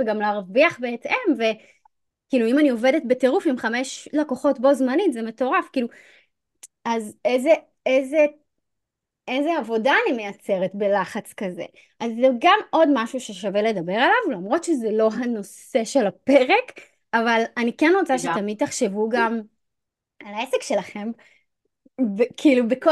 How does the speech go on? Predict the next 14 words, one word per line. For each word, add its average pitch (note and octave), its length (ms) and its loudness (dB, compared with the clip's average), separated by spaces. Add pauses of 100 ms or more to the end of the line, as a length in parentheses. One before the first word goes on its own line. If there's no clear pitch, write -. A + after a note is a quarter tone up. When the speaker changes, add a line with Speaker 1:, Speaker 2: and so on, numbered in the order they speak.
Speaker 2:
נכון. - 120 2
Speaker 1:
דבר C#4 180 2
שאנחנו B3 400 -2
עושות, G#3 180 -6
Speaker 2:
גם. G#3+ 100 0
Speaker 1:
בכל A3 180 -10 (120)
בחירה A#3 380 -2
שאנחנו - 320 -8
עושות E3 280 -12
בעסק, F3+ 460 -12 (420)
תמיד A#3+ 300 -2
צריך C4+ 160 -2
לחשוב G#3+ 420 -4
גם G#3 300 2